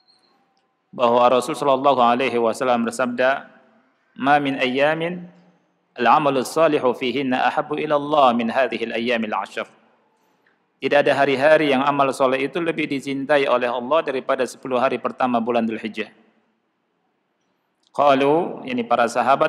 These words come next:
bertanya ke Rasul sallallahu alaihi wasallam, "Ya Rasulullah, walal jihadu fi sabilillah?" Wahai Rasulullah, apakah demikian juga dengan amalan jihad fi sabilillah? Rasul sallallahu alaihi wasallam menjawab,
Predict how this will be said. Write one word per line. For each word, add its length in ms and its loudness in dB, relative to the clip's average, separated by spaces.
bertanya 560 2
ke 80 -2
Rasul 240 0
sallallahu 320 2
alaihi 160 -2
wasallam, 400 -6
"Ya 160 4
Rasulullah, 720 4
walal 320 2
jihadu 480 0
fi 80 -4
sabilillah?" 840 -2
Wahai 160 2
Rasulullah, 640 2
apakah 340 0
demikian 540 -2
juga 240 2
dengan 320 -2
amalan 320 2
jihad 320 -2
fi 80 -6
sabilillah? 640 -4
Rasul 240 2
sallallahu 340 4
alaihi 80 2
wasallam 220 -2
menjawab, 440 2